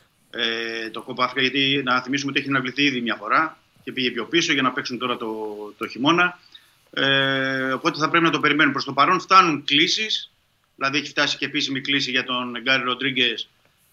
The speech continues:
ε, επίσημα δηλαδή για την, ε, εικοσιοκτάδα, εικοσιτριάδα, τώρα θα δουν και τι ακριβώς θα ισχύσει, και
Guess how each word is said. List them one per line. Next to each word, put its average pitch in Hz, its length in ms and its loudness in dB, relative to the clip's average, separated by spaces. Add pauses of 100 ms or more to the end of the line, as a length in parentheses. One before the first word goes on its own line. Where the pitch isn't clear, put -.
(140)
ε, 107 460 -6
επίσημα 135 480 2
δηλαδή 110 320 -4
για 104 220 -8
την, 101 260 -12
ε, 101 40 -12 (1000)
εικοσιοκτάδα, 123 680 0
εικοσιτριάδα, 113 500 -4
τώρα 120 280 -6 (380)
θα 110 160 -12
δουν 120 180 -6
και 117 100 -8
τι 113 120 -4
ακριβώς 107 420 -8
θα 98 260 -8
ισχύσει, 196 600 2 (480)
και 190 180 4